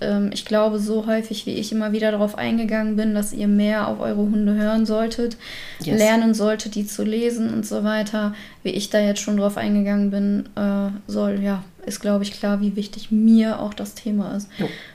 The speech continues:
Speaker 1: Und deswegen haben wir uns dazu entschieden und wir hoffen, dass ihr da genauso Bock drauf habt wie wir.
Speaker 2: Bestimmt. Ganz bestimmt. Wir wünschen euch erstmal noch eine angenehme Zeit bis dahin. Sind für heute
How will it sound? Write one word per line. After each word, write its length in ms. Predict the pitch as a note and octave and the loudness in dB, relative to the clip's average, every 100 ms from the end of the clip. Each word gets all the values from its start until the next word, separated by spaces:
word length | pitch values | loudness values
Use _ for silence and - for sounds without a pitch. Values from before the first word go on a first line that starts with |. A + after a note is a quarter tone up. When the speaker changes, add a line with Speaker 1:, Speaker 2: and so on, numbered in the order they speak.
| - - | -20 -6
Speaker 1:
Und 220 | G3 G3 | -2 0
deswegen 400 | F#3+ - G3 G3 | -2 -4 -2 -2
haben 100 | G3 | -2
wir 60 | G3 | -4
uns 100 | F#3+ | -4
dazu 300 | G3+ G3+ G3 | -8 -8 -8
entschieden 400 | F#3+ - G3+ A3 | -6 -2 0 2
und 180 | G3+ F#3+ | -2 -4
wir 160 | F#3+ | -6
hoffen, 340 | F#3 F#3 A3+ G3+ | -8 -4 -2 -2
dass 200 | F#3+ - | -4 -6
ihr 160 | G3+ | -6
da 80 | G3 | -4
genauso 400 | F#3+ F#3 F#3+ G3 | -4 -4 -4 -6
Bock 320 | F#3 F#3+ - | -6 -8 -10
drauf 400 | A3 G#3+ G#3+ G#3+ | -6 -4 -4 -6
habt 320 | A3+ A3 - - - | -8 -8 -14 -20 -4
wie 260 | C4+ C4 G3+ | 2 4 4
wir. 300 | G3 F#3+ F#3+ - - - | 0 -2 -6 -12 -12 -8
Speaker 2:
Bestimmt. 720 | G3+ - - C#4 E3+ - - - - - - | -6 -6 -6 -8 -8 -10 -14 -20 -20 -20 -4
Ganz 400 | E3+ D#3 F3 E3+ | 2 2 2 -2
bestimmt. 640 | - C#3+ - - E3+ F3 - - - - - - - | -4 -2 -2 -4 -12 -16 -20 -20 -18 -16 -16 -18 -6
Wir 140 | F3 | 0
wünschen 300 | E3+ E3+ F3 | 2 2 2
euch 220 | E3+ D3+ - | 0 -2 -4
erstmal 520 | D#3+ E3 - G3 G3 | -4 -2 0 2 4
noch 320 | G#3 C4 - - - | 4 2 -2 -8 0
eine 420 | F3 E3+ - - | 0 0 -2 0
angenehme 560 | F#3 F#3 F3+ E3+ E3 | 2 4 4 2 0
Zeit 360 | D#3+ - C#3+ - | 0 -2 -2 -2
bis 200 | - - | -4 0
dahin. 600 | F#3 F3 F#3+ G#3 A3+ D4 D#4+ - - - | 0 2 0 0 0 -2 -4 -10 -12 -2
Sind 520 | G3 F#3 B3+ D#4+ D#4+ | 0 4 4 4 0
für 240 | - A#3 | 4 4
heute 640 | A3+ G3+ G#3+ A3 G#3 G3+ | 6 4 4 2 4 4